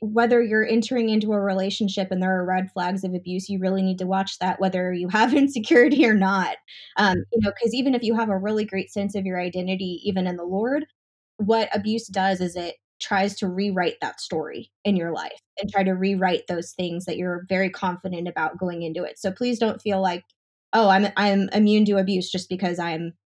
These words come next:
I'm already, you know, really solid in who I am in the Lord." It, it can happen to anybody. You know, I think for me, really where it transitioned is that I started to realize that everything felt out of control.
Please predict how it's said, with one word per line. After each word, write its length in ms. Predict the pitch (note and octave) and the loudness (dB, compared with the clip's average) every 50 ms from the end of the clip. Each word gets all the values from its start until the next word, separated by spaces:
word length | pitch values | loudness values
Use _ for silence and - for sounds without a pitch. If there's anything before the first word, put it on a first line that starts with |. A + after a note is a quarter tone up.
| _ | _
I'm 140 | - G3 G3 | 0 2 2
already, 440 | F#3 F3+ F3+ E3+ E3+ E3+ E3+ E3 - _ | 2 2 0 -2 -2 -4 -4 -6 -6 _
you 80 | G3 E3+ | -6 -4
know, 100 | - D3 | -4 -4
really 300 | F#3+ F#3+ F#3+ F3+ D#3+ F#3 | -2 -2 0 0 0 -2
solid 400 | - - F3 E3+ E3+ E3 F3 F3 | -2 -4 -4 -4 -4 -6 -6 -6
in 100 | E3 F3+ | -6 -6
who 140 | F3 F3+ F3 | -4 -6 -6
I 100 | E3+ E3+ | -6 -6
am 220 | E3+ E3 D#3+ E3 E3+ | -8 -8 -8 -10 -10
in 60 | F3 | -10
the 80 | E3 | -8
Lord." 340 | E3+ - C#3+ - - - - | -8 -6 -6 -6 -6 -8 -6
It, 200 | - - F3+ - - | -4 -4 -4 -2 -2
it 100 | G3 F#3+ | -4 -2
can 80 | G#3 G3 | 0 0
happen 320 | F#3+ F#3+ F#3 F3+ - F3+ | 0 0 -2 -2 -4 -6
to 60 | F3+ - | -6 -4
anybody. 720 | - F3+ F3+ F3 F3+ E3+ - D#3 - - D#2+ - - - _ _ _ _ _ | -6 -6 -6 -6 -6 -6 -6 -8 -8 -8 -10 -10 -12 -14 _ _ _ _ _
You 100 | - C#4+ | 2 2
know, 80 | E4 D4+ | 2 4
I 40 | - | 2
think 180 | F4 E4+ - | 2 0 0
for 100 | - D#4+ D4+ | 0 0 0
me, 200 | C#4 B3 C4+ C4+ | 2 0 0 -2
really 300 | B3+ B3 A#3 A#3+ B3+ B3 | 0 0 0 0 0 -2
where 200 | A3+ A3 A3+ A3 | 0 0 0 -2
it 100 | - - - | -4 -6 -4
transitioned 760 | - G#3+ G3+ G3+ F#3+ F#3+ F#3 F#3 - C#4 C#4+ D4 D4+ D4+ - _ | -4 -2 -2 -2 -2 -2 -4 -4 -4 -2 0 0 0 -2 -2 _
is 200 | - G#3 G#3 G3 | 0 0 0 2
that 340 | F#3+ F#3+ G3 F#3+ G3 - - - | 0 0 2 2 0 -2 -2 -2
I 120 | F#3+ G3+ | -2 -2
started 540 | A3+ A3 - A#3+ B3 B3+ C#4 C4+ B3+ A3+ G#3+ | -2 -2 -2 -4 -2 0 0 0 -2 -2 -6
to 140 | - - G#3 | -4 -4 -4
realize 800 | F#3 F#3+ G3 G3+ G#3+ G#3+ G#3 G3 F#3+ F#3+ F#3+ - - F3+ F#3 - - G3 F#3+ | -2 0 0 0 0 0 0 0 0 -2 -2 -4 -4 -6 -6 -8 -12 -6 -2
that 420 | G3 G3 F#3 F3+ F3+ E3+ - - _ _ _ _ _ _ _ _ _ _ | 0 2 2 2 0 -4 -6 -8 _ _ _ _ _ _ _ _ _ _
everything 640 | A3+ A#3+ A#3 A3+ A#3 A#3 A#3 A3 G#3+ - - G3 F#3+ | 4 4 4 4 4 2 2 2 0 0 0 0 0
felt 260 | - F#3 E3+ E3+ - | 0 -2 -4 -4 -4
out 160 | - F3 D#3+ - | -4 -4 -4 -4
of 60 | - | -8
control. 500 | - E3+ D#3+ - - - - - _ | -10 -12 -10 -10 -12 -12 -12 -14 _